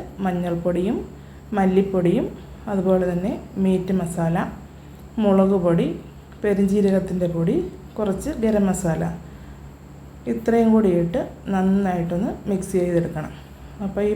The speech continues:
പൊടികളൊക്കെ ഇട്ടതിന് ശേഷം തീ കുറച്ച് തന്നെ വെക്കണം. പിന്നെ മുളക് പൊടി ഇടുമ്പോൾ നിങ്ങളുടെ എരിവിന്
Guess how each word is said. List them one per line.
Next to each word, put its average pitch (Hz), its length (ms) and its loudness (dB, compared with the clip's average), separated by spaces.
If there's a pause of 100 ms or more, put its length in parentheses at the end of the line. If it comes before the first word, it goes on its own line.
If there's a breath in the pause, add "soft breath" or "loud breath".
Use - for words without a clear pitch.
പൊടികളൊക്കെ 220 640 2
ഇട്ടതിന് 202 320 0 (100)
ശേഷം 196 260 -4 (160)
തീ 196 100 0 (140)
കുറച്ച് 185 360 -4
തന്നെ 185 220 2
വെക്കണം. 170 340 -2 (540 loud breath)
പിന്നെ 247 240 4
മുളക് 240 300 4
പൊടി 269 140 8 (100)
ഇടുമ്പോൾ 214 300 0 (220)
നിങ്ങളുടെ 190 340 0 (100)
എരിവിന് 180 340 -2